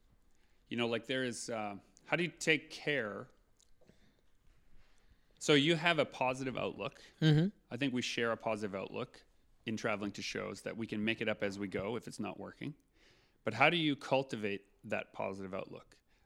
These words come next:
Speaker 1: Um, you and I are not really worriers, but we're around people who are more worriers.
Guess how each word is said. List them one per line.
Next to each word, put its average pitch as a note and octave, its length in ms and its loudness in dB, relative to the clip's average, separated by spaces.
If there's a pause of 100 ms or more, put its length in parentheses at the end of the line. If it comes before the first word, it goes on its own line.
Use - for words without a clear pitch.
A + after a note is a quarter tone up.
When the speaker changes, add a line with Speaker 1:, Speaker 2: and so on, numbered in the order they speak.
Speaker 1:
Um, G2+ 360 -2
you C#3 280 2
and D3 80 2
I C3+ 120 2
are A#2+ 100 2
not A#2 160 -2
really A#2+ 200 -2
worriers, A2 540 -4
but - 200 -4
we're C3 220 0
around A2 360 0
people G#2 300 -6
who G#2 260 -4
are G2+ 420 -4 (920)
more A#2 560 6
worriers. G#2+ 880 -2